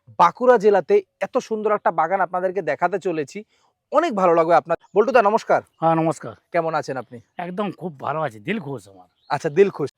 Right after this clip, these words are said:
Speaker 1: কৃষি কাজের সাথে কতদিন যুক্ত
Speaker 2: এটা
Speaker 1: আছেন?
Speaker 2: আছি ধরতে পারেন আমার যখন বয়স একুশ, একুশ বছর থেকে জড়িত আছি।
Speaker 1: এখন কত হলো?
Speaker 2: এখন মোটামুটি ওই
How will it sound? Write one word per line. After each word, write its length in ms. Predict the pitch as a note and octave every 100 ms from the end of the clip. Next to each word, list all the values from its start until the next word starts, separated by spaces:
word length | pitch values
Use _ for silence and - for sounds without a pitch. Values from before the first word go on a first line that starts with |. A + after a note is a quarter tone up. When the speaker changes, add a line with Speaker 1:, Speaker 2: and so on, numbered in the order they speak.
| _
Speaker 1:
কৃষি 280 | C#4+ - E4
কাজের 240 | C#4+ C4+
সাথে 200 | - C4+ A#3
কতদিন 300 | A3 A3+ G3+
যুক্ত 160 | F3
Speaker 2:
এটা 100 | G3
Speaker 1:
আছেন? 180 | B3 A#3
Speaker 2:
আছি 360 | A3 B3+ B3+ A#3+
ধরতে 220 | A3 A#3+
পারেন 200 | A#3+ A#3+
আমার 200 | A#3 A3
যখন 260 | G#3 A3+
বয়স 320 | G3 G#3 G3 A#3+ F#3+
একুশ, 320 | F#3 A#3 -
একুশ 220 | F3 G3
বছর 200 | G3+ G3+
থেকে 200 | F#3 G3
জড়িত 320 | F#3 F3+ F3
আছি। 280 | F3+ E3+ A3+
Speaker 1:
এখন 240 | G3 G3+ G3+
কত 200 | D3 B2
হলো? 240 | A#2 A2 _ _ _
Speaker 2:
এখন 300 | - D3+ G#3+
মোটামুটি 420 | A3 G3 G3+ G3+ G#3+
ওই 380 | G#3 G#3 F#3+